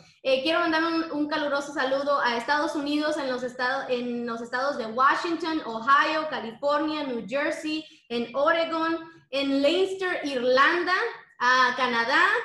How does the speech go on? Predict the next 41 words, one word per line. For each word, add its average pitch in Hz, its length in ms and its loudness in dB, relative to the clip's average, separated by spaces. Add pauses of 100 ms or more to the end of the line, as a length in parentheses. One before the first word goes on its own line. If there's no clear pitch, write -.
(360)
a 247 160 2
México, 370 760 0
eh, 269 340 2
en 262 120 -2
Tlaxcala. 302 800 0
Sé 311 140 -4
que 311 80 -4
nos 302 100 -2
escuchan 294 460 -6
mucho 302 260 -2
ahí. 294 400 0
Saludos 302 540 0
a 254 160 -2
todos, 294 480 2
eh, 247 400 -2
en 240 180 -4
El 233 80 -6
Salvador, 233 640 2 (360)
Madrid, 254 520 0
España 320 560 0 (460)
y 277 120 -2
Alemania. 254 720 4
Así 262 100 -8
es 277 100 -10
que 294 120 -4
muchísimas 349 680 0
gracias 311 380 0
a 269 160 -4
todos 285 240 0
los 277 160 -4
que 262 100 -6
se 254 80 -6
han 254 100 -4
sintonizado, 269 720 -2
los 269 140 -6
que 254 80 -8
nos 220 140 -10
siguen 262 260 -4
ayudando 240 480 -4
a 240 100 -4
compartir. 226 720 -6